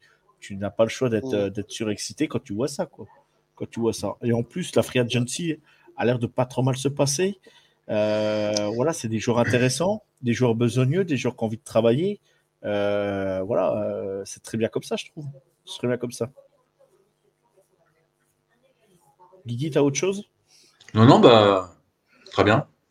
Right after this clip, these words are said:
Speaker 1: <laughs> Il y a juste une question d'Arnaud. Quoi, Russ ne va plus faire, ne va plus pouvoir faire ça, Diva ? Sa femme est en P L S. <laughs> On s-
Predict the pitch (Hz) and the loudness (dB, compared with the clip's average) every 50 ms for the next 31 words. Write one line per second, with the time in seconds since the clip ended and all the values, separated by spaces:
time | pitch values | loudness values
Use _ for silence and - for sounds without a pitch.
0 | _ _ _ _ _ _ _ _ _ _ _ _ _ _ _ _ _ _ _ _ | _ _ _ _ _ _ _ _ _ _ _ _ _ _ _ _ _ _ _ _
1 | _ _ - - - - - - _ - - 139 127 117 117 - - - - 139 | _ _ -20 -20 -20 -20 -20 -20 _ 0 2 2 4 4 2 0 -2 -8 -10 -10
2 | 139 - - - 127 120 117 135 131 139 - - - 143 135 139 - 135 127 127 | -10 -10 -2 0 2 2 2 0 -2 -4 -10 0 2 2 2 4 4 6 6 6
3 | 120 131 131 135 143 139 139 - - 131 127 127 143 151 - - - 127 120 131 | 6 6 2 0 -2 -2 2 4 4 4 4 2 0 0 0 -2 -4 -2 0 -2
4 | 131 - - 143 143 - - - - 139 127 127 127 131 147 139 139 147 143 139 | -2 -4 -10 -12 -8 -6 -6 -6 -2 0 -2 -2 -2 -2 -8 -10 -2 2 2 2
5 | 139 143 - 135 - - 147 135 123 127 120 123 135 147 151 139 - - - _ | 2 0 -4 -6 0 2 2 2 2 0 0 0 0 0 -2 -6 -16 -20 -20 _
6 | _ _ - - 143 135 - 147 143 135 131 135 131 123 135 143 131 131 120 113 | _ _ 2 2 2 4 4 2 2 2 2 2 0 2 4 4 4 6 4 2
7 | 113 107 - - - - _ _ _ - - - - 139 143 135 - 180 - - | 2 0 -2 -8 -10 -12 _ _ _ -20 -10 -4 -4 -4 -4 -2 -4 -4 -2 -2
8 | - - - - - - - - - 208 226 226 202 - - - _ _ _ _ | -4 -4 -2 -4 -8 -8 -8 -14 -10 -8 -8 -8 -8 -12 -16 -20 _ _ _ _
9 | _ _ _ _ _ _ _ 932 - 960 960 - - - - - - - - - | _ _ _ _ _ _ _ -18 -16 -16 -18 -18 -20 -20 -20 -20 -20 -20 -20 -20
10 | - - - - - - - _ _ _ - - _ - - - _ _ _ 381 | -20 -20 -20 -20 -20 -20 -20 _ _ _ -20 -20 _ -20 -20 -20 _ _ _ -20
11 | 359 _ 370 381 392 381 - 113 - - | -20 _ -20 -20 -18 -16 -14 -16 -16 -16